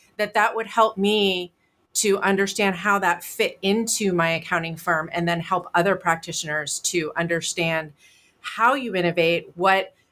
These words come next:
drives you to innovate, and then how do you facilitate that in your firm. And I really feel like that,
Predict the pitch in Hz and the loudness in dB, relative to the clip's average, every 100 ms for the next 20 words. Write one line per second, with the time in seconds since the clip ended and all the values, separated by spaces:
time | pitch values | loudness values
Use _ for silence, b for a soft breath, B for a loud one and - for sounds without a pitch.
0 | _ _ _ 160 190 180 294 339 254 185 | _ _ _ -8 -2 2 2 2 2 0
1 | 185 175 170 170 170 170 - 180 180 185 | 0 0 0 2 2 2 0 -2 0 0
2 | 180 220 214 202 185 175 202 190 185 175 | 2 2 2 2 0 0 2 2 2 0
3 | 175 156 160 160 233 233 170 170 170 226 | 0 0 -2 -2 2 2 2 -2 2 4
4 | 277 - 202 185 175 170 170 151 175 175 | 4 0 2 4 4 2 -2 -4 0 2
5 | - | 0